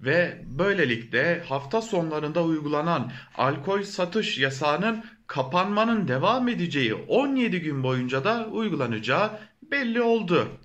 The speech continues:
Aslında bekleniyor muydu bu yasak? Evet, bekleniyordu. E, malum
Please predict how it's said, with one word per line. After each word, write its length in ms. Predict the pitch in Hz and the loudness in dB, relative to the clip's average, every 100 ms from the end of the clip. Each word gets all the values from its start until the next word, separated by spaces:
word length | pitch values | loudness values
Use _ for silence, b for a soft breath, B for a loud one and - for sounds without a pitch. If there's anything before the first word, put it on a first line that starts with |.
| - | -6
Aslında 640 | 208 254 - 208 214 277 269 B B | -4 -4 -4 0 2 0 -4 B B
bekleniyor 680 | 185 294 294 277 269 240 170 | -2 -2 0 0 2 2 2
muydu 280 | 135 131 | 0 -2
bu 60 | 135 | 0
yasak? 360 | 160 170 302 285 | -2 0 -4 0
Evet, 340 | 262 196 190 | 0 -2 0
bekleniyordu. 840 | 220 214 208 185 131 113 110 214 220 B B - | -2 0 -2 0 0 0 2 0 0 B B -4
E, 120 | 120 | -2
malum 360 | 190 254 202 | 2 2 2